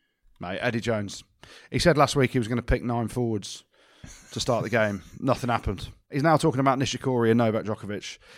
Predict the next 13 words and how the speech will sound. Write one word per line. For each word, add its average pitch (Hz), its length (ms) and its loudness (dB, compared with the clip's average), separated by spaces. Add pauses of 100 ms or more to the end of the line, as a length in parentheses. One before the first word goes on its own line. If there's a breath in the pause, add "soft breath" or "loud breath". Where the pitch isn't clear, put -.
He 156 80 2
just 208 180 4
talks 185 260 6
in 131 100 0
riddles. 160 520 0 (520)
Like, 156 440 2
hybrid 175 380 4
players. 156 360 6
There's 160 100 -4
no 196 180 4
hybrid 110 280 2
players, 90 300 -4
Eddie. 98 300 -4